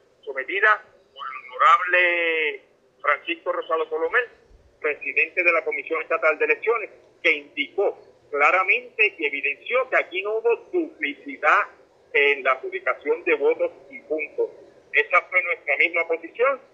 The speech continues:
esa fue la posición de todas las partes envueltas, ¿verdad? En este, en este caso. Sin embargo, el único que decía que hubo adjudicación,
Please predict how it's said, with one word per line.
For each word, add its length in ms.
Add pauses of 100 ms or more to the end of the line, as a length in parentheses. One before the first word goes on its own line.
(120)
esa 280
fue 160
la 160
posición 480 (400)
de 160
todas 320
las 100 (100)
partes 340 (180)
envueltas, 500
¿verdad? 280 (420)
En 160
este, 720
en 160
este 200
caso. 360 (340)
Sin 180
embargo, 680 (260)
el 160
único 260
que 80 (120)
decía 380
que 100
hubo 120
adjudicación, 720